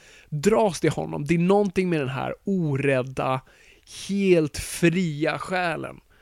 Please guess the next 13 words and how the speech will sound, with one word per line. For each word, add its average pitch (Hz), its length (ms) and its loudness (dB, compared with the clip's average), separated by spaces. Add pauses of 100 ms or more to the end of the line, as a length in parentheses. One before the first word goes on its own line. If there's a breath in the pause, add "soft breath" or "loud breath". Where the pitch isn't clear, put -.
(720 soft breath)
s-, - 200 -12
s-, 185 280 -8
som 165 200 0
bara 160 240 2 (380)
vågar 151 720 0
utlämna 147 680 0
allt. 113 600 -4 (920)
Så, - 140 -4
alltså 156 320 -4
han, 170 400 0
eh, 170 120 0 (420)
han 175 760 -4 (520)
liksom 160 600 -6